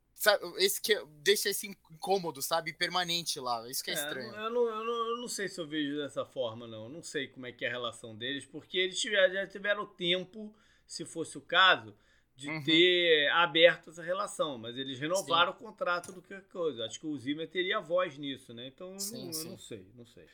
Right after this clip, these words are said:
Speaker 2: Bom, vamos fechar com o Detroit, então, que tem uma nova filosofia de comissão técnica, né? Que oposta do Matt Patricia, de chiba-, chibatada, né? O Campbell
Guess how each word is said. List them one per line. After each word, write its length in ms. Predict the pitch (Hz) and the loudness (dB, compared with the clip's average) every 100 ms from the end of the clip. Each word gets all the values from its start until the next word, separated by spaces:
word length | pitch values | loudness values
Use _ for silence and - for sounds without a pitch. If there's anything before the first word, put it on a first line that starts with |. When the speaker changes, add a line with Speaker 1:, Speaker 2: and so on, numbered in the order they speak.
| _ _ | _ _
Speaker 2:
Bom, 160 | 233 196 | 12 12
vamos 300 | 285 349 - | 12 12 10
fechar 360 | 285 - 233 | 12 12 8
com 100 | 220 | 6
o 20 | |
Detroit, 640 | 226 226 - 202 196 190 208 | 2 0 2 4 4 4 -4
então, 520 | 190 233 269 202 117 - _ _ _ _ _ _ - | 4 10 10 10 4 -12 _ _ _ _ _ _ -2
que 320 | 302 403 480 | 4 6 8
tem 160 | 285 233 | 10 10
uma 180 | 226 | 8
nova 240 | 208 208 214 | 4 4 2
filosofia 720 | 226 226 202 208 - 226 392 | -2 0 0 -2 0 2 2
de 120 | 277 | 0
comissão 320 | 190 180 170 | -6 -8 -8
técnica, 720 | 160 160 190 226 262 240 240 165 | 2 10 10 10 -4 -10 -10 -10
né? 260 | 131 180 233 | 0 2 2
Que 880 | - 170 156 143 127 120 110 107 104 107 - | -2 -4 -2 -2 -4 -6 -10 -16 -18 -20 -4
oposta 480 | 170 196 254 247 180 | 6 10 10 6 -2
do 100 | 156 | -6
Matt 280 | 151 151 - | -2 -4 -4
Patricia, 640 | 143 - 151 208 202 131 | -14 -10 -6 -6 -8 -14
de 260 | 107 110 101 90 87 _ | -14 -16 -16 -18 -20 _
chiba-, 400 | - 165 147 131 | -10 -8 -8 -8
chibatada, 840 | - 160 156 143 - 185 233 185 143 | -6 4 6 6 8 10 10 8 8
né? 160 | 170 | 10
O 420 | 208 147 123 113 113 | 8 6 0 -6 2
Campbell 760 | 165 190 190 175 185 170 - | 4 2 0 2 6 4 2